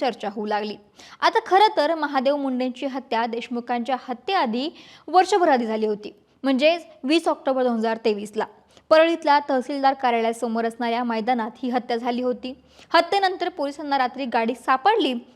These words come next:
पण तिथून पन्नास मीटर अंतरावर असलेला मृतदेह दिसला नव्हता. यातूनच पोलिसांच्या तपासाचा वेग कळतो. मात्र इतके महिने उलटूनही या हत्या प्रकरणी एकाही आरोपीला अटक करण्यात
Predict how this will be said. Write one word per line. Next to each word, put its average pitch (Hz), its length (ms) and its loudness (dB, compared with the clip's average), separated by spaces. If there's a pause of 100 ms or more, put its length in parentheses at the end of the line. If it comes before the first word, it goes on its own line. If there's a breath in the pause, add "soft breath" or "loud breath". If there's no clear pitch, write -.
(140)
पण 277 220 4
तिथून 269 300 -6
पन्नास 277 560 -2
मीटर 269 240 -6
अंतरावर 233 500 -2
असलेला 233 340 -4
मृतदेह 233 460 -6
दिसला 208 260 -10
नव्हता. 202 320 -8 (340 soft breath)
यातूनच 359 480 4
पोलिसांच्या 294 520 -2
तपासाचा 240 560 -2
वेग 233 360 2
कळतो. 202 460 -4 (420 loud breath)
मात्र 370 200 4
इतके 403 360 2
महिने 392 260 2
उलटूनही 320 600 -2
या 311 120 4
हत्या 285 280 2
प्रकरणी 262 460 0
एकाही 269 400 -4
आरोपीला 240 480 -2
अटक 226 240 -6
करण्यात 220 200 -4